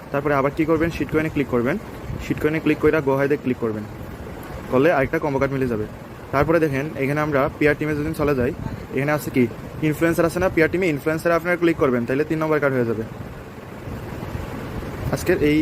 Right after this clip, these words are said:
হলো তিনটা কার্ড। এই তিনটা কার্ড হয়ে গেলে আপনার প্রাইস পাবেন হচ্ছে ফাইভ মিলিয়ন, অর্থাৎ take the prize আমরা রিসিভ করে ক্লেম করে নেবেন। তারপরে আমি হচ্ছে আপনাদের আরও তিনটি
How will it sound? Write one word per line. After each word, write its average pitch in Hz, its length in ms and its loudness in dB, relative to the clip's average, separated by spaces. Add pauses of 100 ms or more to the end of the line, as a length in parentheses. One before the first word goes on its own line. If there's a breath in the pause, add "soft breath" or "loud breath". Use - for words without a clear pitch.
হলো 165 240 0 (340)
তিনটা 131 220 2
কার্ড। 104 160 0 (360 loud breath)
এই 147 60 2
তিনটা 170 220 2
কার্ড 180 180 4
হয়ে 156 140 4
গেলে 175 120 2
আপনার 180 220 -2 (640)
প্রাইস 143 200 4
পাবেন 160 220 2
হচ্ছে 170 140 -2
ফাইভ 139 260 2
মিলিয়ন, 165 280 0
অর্থাৎ 139 220 -2
take 143 140 4
the 156 100 2
prize 151 220 4
আমরা 156 120 2
রিসিভ 151 220 0
করে 165 140 4
ক্লেম 151 260 2
করে 127 140 2
নেবেন। 107 180 -4 (1120)
তারপরে 170 420 4
আমি 151 220 0
হচ্ছে 156 360 0 (100)
আপনাদের 151 360 0
আরও 143 120 2
তিনটি 151 320 -2